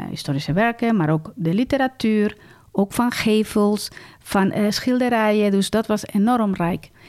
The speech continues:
Maar de, dit soort bronnen zijn ideaal om te weten. Iedereen wist het. Dus, eh, blijkbaar ook alleen maar zodra je een, een lang, een lange iemand met een, eh, puntig baard,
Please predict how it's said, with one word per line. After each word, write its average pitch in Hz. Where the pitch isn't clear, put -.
Maar -
de, 233
dit 254
soort 185
bronnen 202
zijn 202
ideaal 202
om 190
te 185
weten. 185
Iedereen 277
wist 220
het. 160
Dus, -
eh, -
blijkbaar 226
ook 226
alleen 240
maar 175
zodra 247
je 233
een, 226
een 233
lang, 240
een 233
lange 302
iemand 165
met 240
een, 220
eh, 220
puntig 285
baard, 156